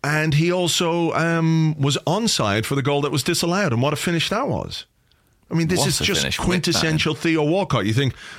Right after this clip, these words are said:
Speaker 1: "Well, he's not actually in the game at all, but he's made a big, made a big impact on the performance."
Speaker 2: What do you, uh, what do you make of him playing on the flank? We didn't really think we'd see much of that. You know, only, I think only the injury to Alexis has prompted that. But what,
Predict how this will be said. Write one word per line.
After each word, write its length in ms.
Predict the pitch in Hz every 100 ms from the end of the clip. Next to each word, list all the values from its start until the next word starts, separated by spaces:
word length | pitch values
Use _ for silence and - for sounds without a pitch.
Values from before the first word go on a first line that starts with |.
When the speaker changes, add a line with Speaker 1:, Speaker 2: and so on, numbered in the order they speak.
| -
Speaker 1:
"Well, 80 | 135
he's 120 | 147
not 200 | 262 247
actually 420 | 156 - 117 101
in 80 | 131
the 80 | 110
game 300 | 117 160 123
at 60 | 95
all, 160 | 107
but 160 | 113 147
he's 160 | 151
made 200 | 156 156
a 40 | 151
big, 500 | 165 165 147 - -
made 300 | 139 170 165
a 240 | 151 165
big 240 | 160 170 170
impact 360 | 185 170 170
on 100 | 180
the 80 | 170
performance." 640 | 160 - 185 226 - - - _ _ _ _ _ _ _ _ _
Speaker 2:
What 180 | 117 147
do 100 | 160
you, 160 | 160
uh, 380 | 160 156 147 147
what 160 | - 170
do 60 | 180
you 60 |
make 200 | 170 -
of 60 | 156
him 160 | 143
playing 320 | 139 131 135 135
on 80 |
the 80 | 135
flank? 340 | 135 156 131 76
We 80 |
didn't 320 | 107 147 110 - _
really 200 | - 101
think 180 | 101 101
we'd 140 | 92 -
see 260 | - -
much 260 | 120 - -
of 60 |
that. 260 | 87 82 - _
You 80 | 95
know, 100 | 92
only, 220 | 113 104
I 140 | - 107
think 120 | 110
only 280 | 113 107 95
the 100 | 101
injury 240 | 104 87 82
to 120 | 87
Alexis 480 | 104 - - 73 -
has 280 | 71 - - -
prompted 380 | - - -
that. 180 | 73 80
But 120 | 85
what, 200 | 98 -